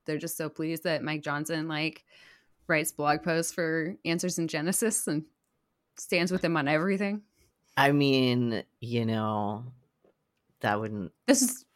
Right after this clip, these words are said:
Speaker 2: I'd buy it.
Speaker 1: This
Speaker 2: I'd
Speaker 1: is all
Speaker 2: buy it.
Speaker 1: conjecture. But, um, hi, we are fucked.
Speaker 2: We have spent the last three hours,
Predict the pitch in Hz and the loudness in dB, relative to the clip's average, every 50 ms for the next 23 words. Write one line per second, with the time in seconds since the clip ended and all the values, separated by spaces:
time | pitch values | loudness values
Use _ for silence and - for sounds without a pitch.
0 | _ _ _ _ _ _ _ - 127 135 135 120 98 95 92 90 92 85 - _ | _ _ _ _ _ _ _ 0 0 0 2 2 0 0 0 -2 -4 -6 -8 _
1 | _ _ _ _ - - 143 - _ _ _ _ _ - 240 226 233 220 190 180 | _ _ _ _ -20 -20 -20 -20 _ _ _ _ _ -4 0 2 2 4 4 4
2 | 180 180 185 175 170 156 147 143 - 160 151 156 151 - - - - - - - | 4 4 2 0 -2 -2 -2 -4 -4 -4 -4 -4 -6 -10 -18 -20 -20 -20 -20 -20
3 | - _ _ _ _ 202 233 214 214 208 - - 220 220 214 214 214 208 208 208 | -20 _ _ _ _ 6 8 10 10 8 8 8 8 8 8 6 4 4 2 0
4 | 208 208 - _ _ _ _ _ _ _ _ _ _ _ _ _ _ _ _ _ | -2 -4 -10 _ _ _ _ _ _ _ _ _ _ _ _ _ _ _ _ _
5 | _ _ _ _ _ _ _ _ _ _ _ _ _ _ _ _ _ _ _ _ | _ _ _ _ _ _ _ _ _ _ _ _ _ _ _ _ _ _ _ _
6 | _ _ _ - - - 202 196 190 208 190 180 170 143 120 123 127 - - - | _ _ _ -18 -4 2 6 8 10 10 10 10 10 8 4 2 -2 -6 -10 -10
7 | - - 160 151 151 147 147 160 185 220 233 254 262 262 269 269 254 254 254 - | -12 -12 -12 -12 -10 -8 -4 0 2 4 6 6 6 6 6 4 4 2 0 4
8 | - 208 202 202 202 196 185 - - - - - 208 175 160 180 - - - - | 8 10 12 12 12 12 10 8 0 -10 0 4 6 6 6 6 2 -4 -10 -10
9 | - - - - - - - _ _ _ _ _ _ _ - _ _ _ _ _ | -8 -8 -8 -10 -12 -18 -20 _ _ _ _ _ _ _ -20 _ _ _ _ _
10 | _ - - - - - - - 151 160 175 196 180 190 - - - - - 160 | _ -18 -16 -16 -16 -10 -2 2 4 6 8 8 8 8 6 0 -2 6 6 6
11 | 160 143 160 160 165 156 147 135 123 123 123 123 123 - - - - - - 127 | 6 6 4 2 2 4 6 6 6 6 4 2 0 -4 -8 -12 -16 -8 -4 0
12 | 127 131 127 123 - 110 110 110 113 110 110 110 110 107 107 110 - - | 2 4 4 6 6 6 6 4 4 2 2 2 0 -2 -2 -4 -6 -8